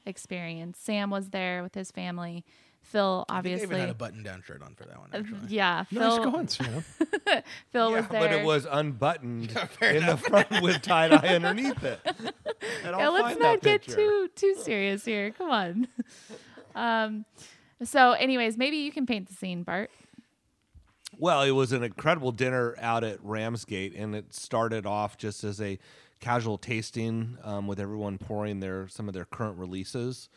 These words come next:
Speaker 4: We
Speaker 1: Everyone meaning our actual pro-, proprietors, owners, winemakers.
Speaker 4: Correct. Yes. Yeah.
Speaker 1: So
Speaker 4: It, it was, and,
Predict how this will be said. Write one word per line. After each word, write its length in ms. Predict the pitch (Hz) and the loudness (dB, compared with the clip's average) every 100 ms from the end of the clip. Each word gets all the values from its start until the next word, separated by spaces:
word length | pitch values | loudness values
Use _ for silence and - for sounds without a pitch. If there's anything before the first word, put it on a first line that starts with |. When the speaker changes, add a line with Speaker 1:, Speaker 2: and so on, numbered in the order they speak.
| _ _ _ - | _ _ _ -4
Speaker 4:
We 60 | 226 | 0
Speaker 1:
Everyone 500 | 233 233 220 208 202 | 2 2 0 -2 -4
meaning 500 | 196 190 185 185 185 - | -6 -6 -6 -8 -10 -10
our 440 | 196 180 175 175 - _ _ | -6 -4 -4 -6 -10 _ _
actual 400 | 185 180 - 190 | -6 -6 -6 -6
pro-, 140 | - 180 - - - | -6 -12 -14 -20 -8
proprietors, 760 | 190 - 185 180 185 185 180 - | -6 -4 -2 -2 -2 -4 -4 -6
owners, 460 | 180 175 165 165 165 | -6 -4 -6 -8 -8
winemakers. 600 | 175 165 160 156 - 139 | -8 -6 -8 -10 -12 -8
Speaker 4:
Correct. 340 | 110 87 80 104 | -6 -8 -8 -10
Yes. 340 | 82 78 - - | -10 -10 -16 -14
Yeah. 160 | 87 | -6
Speaker 1:
So 280 | 185 180 - | -2 -2 -2
Speaker 4:
It, 60 | 110 | -6
it 80 | 113 | -2
was, 240 | 117 107 | -2 -2
and, 260 | - 127 | -6 -6